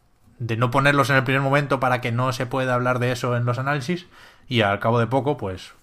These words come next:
pues ahí los tienes. Y Titanfall dos, tres cuartos de lo mismo. No, con la próxima actualización, que llega la semana que viene, el día treinta, aparte de añadir ese mapa de,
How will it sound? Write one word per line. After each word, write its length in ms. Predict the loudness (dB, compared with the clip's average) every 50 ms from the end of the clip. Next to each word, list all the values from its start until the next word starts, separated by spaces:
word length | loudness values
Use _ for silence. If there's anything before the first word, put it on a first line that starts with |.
| _ _
pues 160 | -6 -6 -4 -2
ahí 100 | -2 -2
los 140 | -2 -2
tienes. 320 | -4 -4 -4 -6 -10 -14 -20 -20 -20 -20 -20 -20 -20 -20 -20 -20 _ _ _ _ _
Y 180 | -2 0 0 2
Titanfall 760 | 4 4 4 4 4 2 2 4 4 4 4 4 2 2 4
dos, 380 | 4 4 4 2 -2 -14 -18 _ -8
tres 180 | -6 -6 -4
cuartos 300 | 0 0 0 2 2 0
de 60 | 0 0
lo 80 | 0
mismo. 360 | -2 -2 -2 -4 -4 -6 -6 -12 -12
No, 640 | -8 -6 -4 -4 -2 -2 -2 -4 -4 -6 -8 -10 -14 _ _ -20 _ _ _ _ _ -20 -20 -20 _ -20 -20 -20 -20 _ _ _ _ _ _
con 220 | -4 -4 -2 2 4
la 380 | 4 4 4 4 4 2 0 -2
próxima 300 | -6 -4 -4 -4 -4 -4
actualización, 640 | -2 -2 -2 -2 -2 -2 0 0 0 0 -2 -6 -10 -20 -20 _ _ -20 -20 -20 _ -6
que 120 | -6 -2
llega 180 | 0 0 0 0
la 60 | 0
semana 240 | 0 0 0 0 0
que 80 | 0
viene, 160 | -2 -2 -2
el 220 | -2 -2 -4 -4 -2
día 180 | 0 0 0
treinta, 460 | 2 0 -2 -2 -2 -2 -2 -4 -4 -10 -20 -20 -20 -20 -20 -20
aparte 400 | -8 2 6 6 6 6 4 2
de 80 | 2 2
añadir 500 | 2 0 0 0 2 2 2 0 -2 -6 -8
ese 240 | -6 -4 -2 -2 2
mapa 420 | 4 4 4 6 4 0 0 0
de, 540 | -2 -2 -2 -2 -2 -2 -4 -4 -6 -8